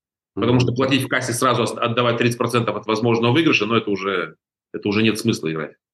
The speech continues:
Speaker 2: Очень невыгодно.
Speaker 1: Да.
Speaker 2: А, да, я, кстати, хотел спросить, у тебя же, э, в Латвии нет гражданства, только
Speaker 1: Нет, у меня,
Speaker 2: только
Speaker 1: у нас постоянное место жительства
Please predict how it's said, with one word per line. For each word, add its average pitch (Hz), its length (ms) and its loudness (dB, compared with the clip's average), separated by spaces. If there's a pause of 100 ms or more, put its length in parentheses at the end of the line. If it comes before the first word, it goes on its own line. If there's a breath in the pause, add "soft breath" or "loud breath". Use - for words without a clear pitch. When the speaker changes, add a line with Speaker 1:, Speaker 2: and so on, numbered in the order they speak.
(680)
Speaker 2:
Очень 104 240 2
невыгодно. 92 480 2 (420 loud breath)
Speaker 1:
Да. 101 340 4
Speaker 2:
А, - 20 0
да, 107 420 4
я, 120 160 4
кстати, 139 220 -2
хотел 170 180 0
спросить, 165 340 2
у - 40 2
тебя 147 380 2
же, 117 220 -4
э, 113 640 2 (180)
в 101 80 -8
Латвии 135 280 2
нет 202 180 2
гражданства, 117 600 -2
только 120 260 -2
Speaker 1:
Нет, 117 180 -2
у 123 60 4
меня, 143 520 2
Speaker 2:
только 123 240 0
Speaker 1:
у 143 100 2
нас 143 180 0
постоянное 147 460 0
место 127 220 -2
жительства 104 920 2